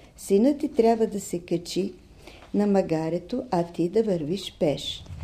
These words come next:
Бащата слязал от магарето и качил сина си на него. По-нататък ги срещнал друг, който им казал:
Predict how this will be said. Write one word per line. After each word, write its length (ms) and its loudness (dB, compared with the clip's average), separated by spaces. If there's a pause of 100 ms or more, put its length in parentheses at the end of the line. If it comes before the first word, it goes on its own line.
(260)
Бащата 480 4
слязал 520 2
от 160 0
магарето 760 -2
и 120 -6
качил 420 -2
сина 360 -2
си 180 -8
на 180 -2
него. 400 -2 (600)
По-нататък 640 6
ги 120 0
срещнал 600 0
друг, 540 -2
който 320 -2
им 160 -2
казал: 420 -8